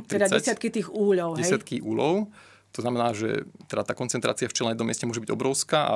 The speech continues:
Speaker 2: je ťažké si dokonca predstaviť, že by to nemalo nejaký vplyv na,
Speaker 1: No,
Speaker 2: na voľne
Speaker 1: áno,
Speaker 2: žijúce
Speaker 1: áno, keď
Speaker 2: opeľovače.
Speaker 1: je toho veľa.
Speaker 2: Je to už aj empiricky doložené, viacero štúdií sa tomuto venovalo. Jo.
Speaker 1: Že to môže byť až zaťažujúce pre tú
Speaker 2: Môže to
Speaker 1: prírodu.
Speaker 2: byť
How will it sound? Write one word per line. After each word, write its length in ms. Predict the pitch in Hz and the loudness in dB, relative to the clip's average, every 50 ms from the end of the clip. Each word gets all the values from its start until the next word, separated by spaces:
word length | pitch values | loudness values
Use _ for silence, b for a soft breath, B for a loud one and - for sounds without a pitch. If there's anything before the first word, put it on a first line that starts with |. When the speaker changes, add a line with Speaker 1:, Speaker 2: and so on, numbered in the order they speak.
| 110 113 | 2 0
Speaker 2:
je 80 | 113 - | -2 -4
ťažké 240 | - - - 131 | -4 -4 -2 -2
si 80 | - - | -2 -2
dokonca 320 | 120 113 - 131 120 - | -2 -4 -4 -4 -6 -4
predstaviť, 240 | - 127 - - 123 117 | -4 -4 -2 -2 -2 -2
že 120 | 120 117 | -2 -2
by 40 | 117 - | -2 -2
to 80 | - 117 | -2 -2
nemalo 240 | 123 127 110 104 | 0 0 0 0
nejaký 320 | 104 104 107 - - 107 - | -2 -2 -6 -6 -8 -12 -8
vplyv 160 | - - 110 | -6 -4 -4
na, 240 | 104 101 98 98 98 | -2 0 0 0 0
Speaker 1:
No, 160 | 226 226 226 | 0 0 0
Speaker 2:
na 60 | - - | 0 0
voľne 160 | - - - | 0 0 0
Speaker 1:
áno, 100 | - 254 | 2 2
Speaker 2:
žijúce 140 | 202 170 165 | 2 2 0
Speaker 1:
áno, 80 | - | 0
keď 40 | 170 - | 0 0
Speaker 2:
opeľovače. 240 | 139 139 143 170 175 | 0 0 0 0 0
Speaker 1:
je 80 | 165 | -2
toho 220 | - 190 175 180 175 | -2 -2 -4 -4 -4
veľa. 200 | 170 170 175 180 180 | -6 -4 -4 -2 2
Speaker 2:
Je 140 | 143 175 185 | 2 4 4
to 100 | 180 180 | 4 2
už 160 | 156 165 156 - - - | 2 2 2 0 0 0
aj 120 | - 123 123 | 0 0 0
empiricky 400 | 123 123 - 127 123 - - 117 | 0 0 -2 -2 -2 -2 -4 -2
doložené, 480 | 104 - - 127 123 135 135 131 127 123 | -2 -2 -2 -2 -2 -2 -2 0 0 0
viacero 320 | 110 113 104 - 117 107 | 0 0 -2 -2 -4 -4
štúdií 320 | - - 117 107 110 101 101 | -4 -6 -6 -4 -4 -4 -4
sa 160 | - 120 - | -6 -8 -8
tomuto 240 | 110 110 - - 101 | -8 -8 -8 -6 -4
venovalo. 400 | 110 117 117 113 113 110 104 B B B B B B B | -2 0 2 2 2 2 -2 B B B B B B B
Jo. 160 | - - - - _ _ _ _ _ _ - - - - - _ _ _ _ _ _ _ | -8 -8 -8 -12 _ _ _ _ _ _ -10 -10 -10 -12 -20 _ _ _ _ _ _ _
Speaker 1:
Že 160 | - 165 220 220 | -4 -2 0 2
to 100 | 226 247 | 2 2
môže 220 | 240 247 240 262 | 4 2 2 2
byť 140 | 226 233 208 | 2 2 2
až 120 | 233 214 208 180 | 2 2 2 2
zaťažujúce 640 | 226 214 214 - 220 170 180 170 170 165 - 180 165 | 4 4 4 2 0 0 0 0 0 0 -2 -4 -4
pre 140 | - 170 160 | -4 -6 -6
tú 140 | - 165 156 | -6 -4 -2
Speaker 2:
Môže 240 | 160 175 165 156 | 0 0 2 2
to 80 | 160 156 | 2 0
Speaker 1:
prírodu. 20 | |
Speaker 2:
byť 100 | 135 113 | 0 0